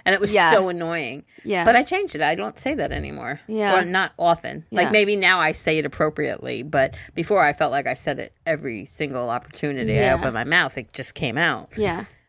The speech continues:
Speaker 2: But
Speaker 1: But
Speaker 2: I guess it doesn't bother me that much 'cause we've been recording for almost forty-five minutes and I haven't noticed me saying it, and I bet I said it five hundred times.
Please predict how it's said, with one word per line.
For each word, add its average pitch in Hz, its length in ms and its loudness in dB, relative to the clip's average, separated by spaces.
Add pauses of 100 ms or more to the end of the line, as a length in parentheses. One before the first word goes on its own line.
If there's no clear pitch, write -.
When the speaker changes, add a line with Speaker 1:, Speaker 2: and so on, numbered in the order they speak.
(220)
Speaker 2:
But - 100 2
Speaker 1:
But 269 80 6
Speaker 2:
I 269 100 6
guess 262 180 4
it 302 60 4
doesn't 269 280 4
bother 214 320 6
me 196 100 4
that 175 180 2
much 180 240 -2
'cause 214 140 -4
we've 196 120 2
been 196 140 0
recording 190 420 -4
for 185 100 -12
almost 175 280 -4
forty-five 180 380 -4
minutes 165 320 -4
and 170 160 -6
I 165 60 -4
haven't 180 380 -4
noticed 165 400 -4
me 190 140 -4
saying 160 340 -6
it, 214 60 2
and 202 140 0
I 185 60 -2
bet 190 240 0
I 190 80 2
said 190 240 0
it 151 140 0
five 170 280 0
hundred - 280 -6
times. - 400 -8